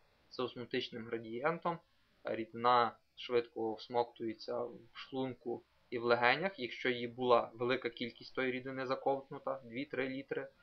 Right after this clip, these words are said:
і поглинута легенями, то в пацієнта може розвинутися гіперволемія. Тобто в них буде йти, а... Легені в них самоочищаються за рахунок цього ж осмотичного градієнту, але в них можуть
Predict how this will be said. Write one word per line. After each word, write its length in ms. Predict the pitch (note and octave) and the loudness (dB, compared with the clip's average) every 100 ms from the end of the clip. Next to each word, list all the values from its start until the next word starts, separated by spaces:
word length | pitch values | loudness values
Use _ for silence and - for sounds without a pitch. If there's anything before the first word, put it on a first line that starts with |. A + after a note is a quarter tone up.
| _ _ - | _ _ -8
і 140 | A#2+ | -6
поглинута 500 | A#2 B2 B2+ B2 B2 | -4 -4 -4 -2 0
легенями, 520 | A#2 A2 B2+ B2+ B2+ - - _ _ | 0 0 -2 -4 -8 -12 -20 _ _
то 100 | C#3+ | -4
в 100 | C#3+ | -2
пацієнта 480 | B2+ - B2+ C3 A#2+ | -6 -2 -2 0 0
може 260 | A#2 A#2 A#2 | 2 0 -2
розвинутися 560 | A2+ A#2 A#2+ A#2+ - | -4 -4 -4 -10 -8
гіперволемія. 800 | C3 A#2+ A2+ A2 A#2 A#2 A2 A#2 - | 0 0 0 -2 -8 -12 -14 -14 -16
Тобто 240 | - - | -16 -10
в 40 | A#2 | -6
них 160 | A#2+ - | -6 -6
буде 320 | A#2+ A#2 A2 - _ _ _ | -6 -4 -6 -10 _ _ _
йти, 520 | A#2+ - A#2+ A2+ A2 _ _ _ _ | -16 4 6 6 2 _ _ _ _
а... 440 | - G#2+ G#2+ A2 G#2+ G2+ _ _ _ _ _ _ _ _ _ _ _ _ _ _ _ - - - _ _ | 2 4 6 4 0 -8 _ _ _ _ _ _ _ _ _ _ _ _ _ _ _ -20 -20 -20 _ _
Легені 360 | C3 B2 B2+ A#2+ | -2 2 4 2
в 20 | |
них 160 | A2+ - | -2 2
самоочищаються 920 | A#2 A#2 A2+ - - - B2 C#3 D#3+ | 2 4 0 -2 4 8 8 8 4
за 100 | D#3+ | 0
рахунок 320 | D#3+ E3+ D#3+ | 0 -4 -2
цього 200 | D#3 D3+ | 2 2
ж 60 | D3 | 0
осмотичного 560 | D3+ D#3 D3+ D3+ D#3 | -6 -6 -4 -2 -2
градієнту, 540 | C#3+ C#3+ C#3+ D#3 D3 - | -2 -4 0 -2 -2 -2
але 240 | B2 B2 | 2 2
в 60 | A#2+ | 2
них 200 | A2+ - | -4 -6
можуть 200 | A2+ | -10